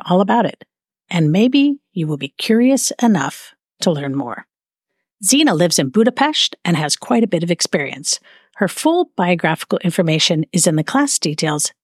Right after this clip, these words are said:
at our website. But for now, let me say that she holds a master's degree in music composition and has the highest level of accreditation as an advanced Hungarian folk singing educator through the Hungarian government.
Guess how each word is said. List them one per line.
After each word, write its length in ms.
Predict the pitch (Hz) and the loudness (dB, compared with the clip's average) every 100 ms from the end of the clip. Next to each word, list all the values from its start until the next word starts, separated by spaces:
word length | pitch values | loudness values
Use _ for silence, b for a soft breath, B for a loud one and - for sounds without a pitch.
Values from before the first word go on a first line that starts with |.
| - | -2
at 100 | 180 | 0
our 140 | 156 | 0
website. 500 | 139 127 - - - - B B B B | -2 -2 -2 -2 -8 -20 B B B B
But 100 | - | -4
for 160 | 262 311 | 0 2
now, 220 | 285 277 | 4 4
let 160 | 240 180 | 2 2
me 100 | 262 | 2
say 300 | - 151 151 | 2 0 0
that 160 | 165 | 0
she 100 | - | 2
holds 220 | 202 190 175 | 2 4 2
a 40 | |
master's 440 | 156 165 - 233 | 0 0 -2 -2
degree 360 | - 220 233 226 | -2 0 2 2
in 120 | 202 | 4
music 240 | 180 165 202 | 2 0 -2
composition 720 | 208 233 202 151 - 165 185 b b | 0 0 -2 0 0 -2 -4 b b
and 160 | 185 | -2
has 200 | 185 156 | 0 0
the 60 | 175 | -2
highest 560 | - 202 240 254 - | -2 2 2 2 2
level 280 | 190 180 185 | 0 0 -2
of 120 | - 160 | -2 -6
accreditation 760 | - 170 196 180 156 - 165 - _ - | -2 -2 0 0 0 2 0 -2 _ -2
as 160 | 180 | 0
an 80 | 170 | 0
advanced 640 | 156 151 165 202 226 - - | -2 -4 0 0 0 -2 -6
Hungarian 540 | - 165 170 170 165 165 | -4 -2 0 0 0 -2
folk 260 | - 196 | -2 -2
singing 380 | - 190 185 190 | 0 0 2 0
educator 540 | - 170 - 165 165 160 _ _ _ _ _ | -2 -2 -2 -2 -2 -8 _ _ _ _ _
through 140 | - 208 | 0 2
the 80 | 185 | 2
Hungarian 400 | 190 165 156 147 | 2 0 0 -2
government. 420 | 147 143 135 | -6 -6 -10